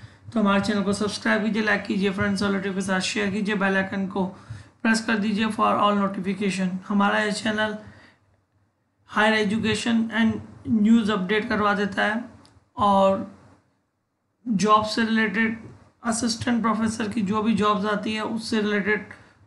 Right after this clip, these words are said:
पूरा update आपको provide करवा देता है।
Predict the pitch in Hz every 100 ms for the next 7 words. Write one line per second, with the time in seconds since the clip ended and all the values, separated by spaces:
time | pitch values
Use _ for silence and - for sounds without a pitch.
0 | _ 233 220 202 185 208 214 - - -
1 | 214 196 - 226 214 - 208 208 202 190
2 | 190 190 185 190 180